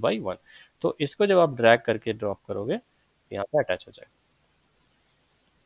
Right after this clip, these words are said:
ठीक है। तो जैसे ही आप वे-, इस function को call करोगे तो change the app variable score by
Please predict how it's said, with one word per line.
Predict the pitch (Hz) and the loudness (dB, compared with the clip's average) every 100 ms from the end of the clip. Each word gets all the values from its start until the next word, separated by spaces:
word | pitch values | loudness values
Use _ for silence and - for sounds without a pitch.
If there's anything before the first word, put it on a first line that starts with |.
| _ _ _ _ _ _ | _ _ _ _ _ _
ठीक | - 107 | -12 -8
है। | 226 | -8
तो | _ _ - | _ _ -2
जैसे | 131 156 208 | 2 4 8
ही | |
आप | 196 | 8
वे-, | 160 151 160 | 8 4 4
इस | 143 131 | 0 0
function | - 143 143 196 | 0 0 0 -2
को | 180 | 2
call | 127 110 | 4 4
करोगे | 110 107 117 214 - _ _ _ | 2 0 0 -2 -4 _ _ _
तो | 147 | -6
change | - 139 143 147 | -2 0 2 4
the | 123 | 4
app | 120 120 | 4 2
variable | 113 117 113 120 | 0 -2 -4 -6
score | - 107 104 | -6 -6 -4
by | 131 | -4